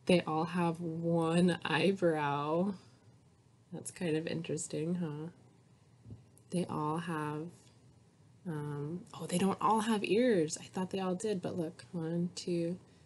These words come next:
three, four. Only four of them have ears. The sloth probably has ears, but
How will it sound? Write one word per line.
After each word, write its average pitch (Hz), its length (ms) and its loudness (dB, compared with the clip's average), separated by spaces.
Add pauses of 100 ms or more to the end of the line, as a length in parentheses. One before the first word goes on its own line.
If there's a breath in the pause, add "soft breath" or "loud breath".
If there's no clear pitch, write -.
(140)
three, 165 340 -4 (120)
four. 170 240 0 (360 loud breath)
Only 233 260 6
four 262 220 0
of 311 60 -2
them 294 120 0
have 254 260 0
ears. 214 360 2
The - 180 -2
sloth 196 560 2
probably 180 380 2
has 165 260 0
ears, 156 380 0
but - 280 -4